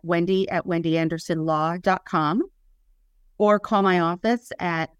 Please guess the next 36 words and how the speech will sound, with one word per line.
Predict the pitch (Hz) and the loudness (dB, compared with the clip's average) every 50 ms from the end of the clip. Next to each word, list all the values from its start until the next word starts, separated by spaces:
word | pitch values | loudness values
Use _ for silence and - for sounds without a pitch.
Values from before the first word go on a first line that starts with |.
| _ _ _ _ | _ _ _ _
four | - 190 185 185 | 0 2 4 4
eight | 180 175 175 | 2 2 0
oh, | 180 175 170 170 175 175 175 - _ _ _ _ - | 0 0 0 0 -2 -4 -6 -10 _ _ _ _ -4
eight | 180 175 - _ - | -2 -2 -2 _ -8
two | - - 214 196 202 - | -4 -4 -4 -2 0 0
five, | 196 180 175 170 170 175 175 - _ _ _ _ _ _ _ _ _ | 2 4 4 4 2 0 -2 -6 _ _ _ _ _ _ _ _ _
four | - 185 180 | 0 0 0
five | 180 - 180 170 165 160 - | 2 2 2 2 2 0 -2
oh | - 175 170 | -4 -2 -2
nine | 165 165 160 160 160 165 175 202 - - | 0 0 0 0 0 0 -2 -2 -2 -2
and | 180 160 | -4 -4
schedule, | - - - 165 160 - 175 165 160 165 170 - _ _ _ _ _ _ _ _ _ - | -4 -4 -2 -2 0 0 0 0 0 -2 -4 -8 _ _ _ _ _ _ _ _ _ 0
uh, | 170 165 | 0 0
some | 156 - 175 165 | 0 2 0 0
time | - - 190 170 165 | 2 2 0 0 0
for | - 185 175 | 0 -2 -2
us | 170 - - | -2 -2 -4
to | - 165 | -4 -4
talk. | - - 180 156 156 180 220 - - - _ | -2 -2 0 2 2 2 0 -2 -8 -12 _
And | - 165 165 165 165 170 175 170 - - | -6 -4 -2 0 0 0 0 -2 -2 -4
if | 175 175 - | -4 -4 -4
it | 175 - | -4 -2
makes | 180 175 160 - - | 0 -2 -2 -2 -4
sense | - 202 180 180 185 190 - - _ _ _ _ _ _ _ _ _ _ _ - | -2 0 2 2 2 0 -4 -8 _ _ _ _ _ _ _ _ _ _ _ -2
and | 196 190 | 0 2
we | 185 175 | 2 2
decide | 170 180 - - 175 165 - | 2 0 0 2 2 2 0
to | - 170 | -2 -2
work | 170 208 226 220 - | 0 0 0 0 -2
together, | - 190 185 170 165 160 165 160 160 170 - _ - - - - _ _ _ _ - - _ _ _ | -2 0 2 2 2 2 0 -2 -4 -4 -8 _ -20 -20 -20 -20 _ _ _ _ -20 -20 _ _ _
um, | - 160 156 147 147 147 151 147 - | -6 -4 -2 0 0 0 -2 -2 0
you | - 190 | 2 2
know, | 170 156 | 4 2
at | 156 - | 2 2
that | - 170 135 - _ | 2 2 0 0 _
point, | - 175 160 147 143 - | 0 0 2 2 0 -2